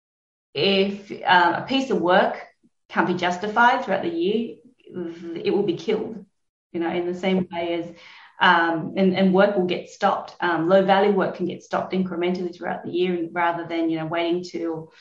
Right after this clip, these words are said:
waiting till the budget's been spent to evaluate whether or not something's actually proving valuable. Um, so that kind of helps really on the, back on the prioritization front is,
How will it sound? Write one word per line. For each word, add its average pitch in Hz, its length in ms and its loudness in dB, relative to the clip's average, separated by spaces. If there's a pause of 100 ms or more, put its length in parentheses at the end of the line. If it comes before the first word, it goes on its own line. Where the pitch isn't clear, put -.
(280)
waiting 202 280 2
till 175 200 -2
the 160 80 0
budget's 160 400 2
been 170 260 0
spent - 520 -6 (120)
to 156 300 -4
evaluate 160 600 0
whether 165 280 -6
or 160 60 -8
not 165 240 -8
something's 170 300 -10
actually - 400 -12
proving 165 340 -8
valuable. 156 600 -6 (920)
Um, 139 580 -10
so 202 120 -2
that 269 340 4
kind 247 160 4
of 214 80 2
helps 185 340 2 (480)
really 226 380 4
on 170 180 4
the, 170 100 2
back 180 260 0
on 175 60 0
the 170 80 0
prioritization 175 960 -2
front 269 320 -2
is, 185 320 -4